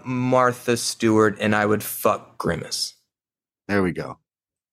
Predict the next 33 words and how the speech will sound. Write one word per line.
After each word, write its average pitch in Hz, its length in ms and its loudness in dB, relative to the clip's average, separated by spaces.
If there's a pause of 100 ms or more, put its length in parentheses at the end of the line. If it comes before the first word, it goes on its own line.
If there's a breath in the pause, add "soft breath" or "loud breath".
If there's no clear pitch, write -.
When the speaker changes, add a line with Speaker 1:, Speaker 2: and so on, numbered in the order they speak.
(220)
Speaker 2:
I'll 110 160 4
say 110 180 0
the 101 80 -2
Speaker 1:
Yes. 87 100 -4
Speaker 2:
same 85 200 -4
thing 85 200 -4
without 92 320 -2
getting, 90 340 0
yeah, 87 260 2
I 107 40 2
don't 131 160 4
like 104 180 0
that 82 160 -2
game. 73 320 -8 (100)
It's 92 140 -8
too 127 160 2
Speaker 1:
Yeah. 92 160 2
Speaker 2:
mean. 98 180 -6 (320)
People 110 180 2
get 95 180 0
Speaker 1:
Yeah. - 60 -6
Speaker 2:
too 95 120 4
offended. 85 480 0 (720 loud breath)
It's 107 140 -2
okay. - 320 -4 (400 loud breath)
We 147 80 6
go 185 100 6
to 185 120 4
Steve. 139 460 2 (180)
My 135 140 4
first 151 280 2
question 143 400 2
is, 123 260 2